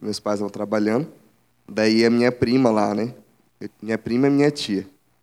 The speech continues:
E daí eu fingia que era o pastor Jacó. <laughs> Aí a gente organizava, minha prima ficava na outra, no outro quarto,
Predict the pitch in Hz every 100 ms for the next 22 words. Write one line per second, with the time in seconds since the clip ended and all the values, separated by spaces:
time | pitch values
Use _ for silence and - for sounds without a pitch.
0 | _ _ _ - 117 117 117 143 135 131
1 | 131 147 139 127 151 160 139 117 - -
2 | 127 107 123 123 - _ _ _ 113 127
3 | 127 135 131 139 143 127 123 131 131 123
4 | 123 120 131 123 123 127 139 117 104 117
5 | 143 - 123 120 123 -